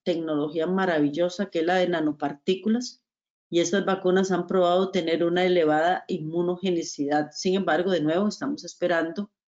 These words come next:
los siguientes ensayos para ver, para ver la respuesta.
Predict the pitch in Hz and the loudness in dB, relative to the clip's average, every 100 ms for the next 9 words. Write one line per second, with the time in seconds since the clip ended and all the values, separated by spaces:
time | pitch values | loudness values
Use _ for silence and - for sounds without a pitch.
0 | _ _ _ - 160 160 147 156 151 180 | _ _ _ -4 -2 -2 0 2 2 0
1 | 185 185 185 165 160 190 - _ - 151 | 0 -2 0 0 0 -6 -8 _ -4 0
2 | 143 143 151 151 147 - - - 156 143 | 0 2 2 2 -2 -10 -16 -4 -2 0
3 | 135 139 147 143 - - - 127 - - | 0 0 0 -2 -8 -6 -6 -6 -10 -20